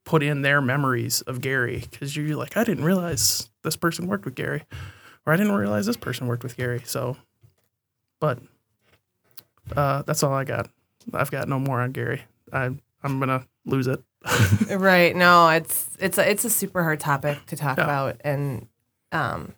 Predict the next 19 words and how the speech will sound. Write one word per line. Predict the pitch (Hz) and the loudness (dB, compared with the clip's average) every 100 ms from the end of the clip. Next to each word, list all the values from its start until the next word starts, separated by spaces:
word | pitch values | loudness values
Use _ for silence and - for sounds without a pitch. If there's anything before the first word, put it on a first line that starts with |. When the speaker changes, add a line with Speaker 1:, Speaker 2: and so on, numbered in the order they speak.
| _ _ _ | _ _ _
Speaker 2:
I | 202 233 | 4 4
just | 226 | 4
know | 202 165 | 4 4
that | 151 139 117 - _ _ - - - _ _ _ - | 4 2 -2 -12 _ _ -20 -20 -20 _ _ _ 4
our | 180 175 | 6 8
Michigan | 175 180 - 170 | 6 2 0 -2
community | 170 175 156 156 | 2 0 2 0
here | 151 147 | 2 0
is | 147 | 0
never | 160 147 147 147 143 143 | 0 0 2 2 0 -4
gonna | 151 143 143 | -2 0 0
be | 156 | -2
the | 147 | -4
same. | 143 85 78 - - _ - | -4 -6 -8 -14 -18 _ -4
And | 165 | 2
that's, | 175 180 - - - _ _ _ _ - | 4 4 0 -2 -10 _ _ _ _ -6
Speaker 1:
Yeah. | |
Speaker 2:
it's, | 208 - - _ _ _ | -6 -8 -18 _ _ _
it, | 220 220 | 2 2